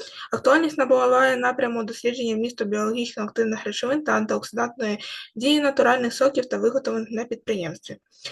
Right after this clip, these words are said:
Об'єктом дослідження є два вишневі соки, вироблені на підприємстві Сік Сандора «Наш Сік»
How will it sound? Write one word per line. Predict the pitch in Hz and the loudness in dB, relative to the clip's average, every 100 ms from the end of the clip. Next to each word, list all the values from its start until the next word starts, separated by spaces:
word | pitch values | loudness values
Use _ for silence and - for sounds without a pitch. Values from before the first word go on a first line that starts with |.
| - - | -12 -4
Об'єктом | 202 269 302 302 | 4 4 4 4
дослідження | 277 269 269 269 254 | 4 6 4 4 4
є | 247 226 | 4 4
два | 208 226 | 4 2
вишневі | 220 - 220 214 | 2 -2 -4 -4
соки, | - 226 214 | -2 0 0
вироблені | 208 220 208 208 202 | 0 0 0 0 0
на | 208 | 0
підприємстві | 202 - 208 208 208 - 208 | -4 -6 -2 0 0 -2 -6
Сік | 214 - | -4 -6
Сандора | 208 202 202 196 | -4 0 0 0
«Наш | 196 196 - | 0 -2 0
Сік» | 302 302 | -2 -2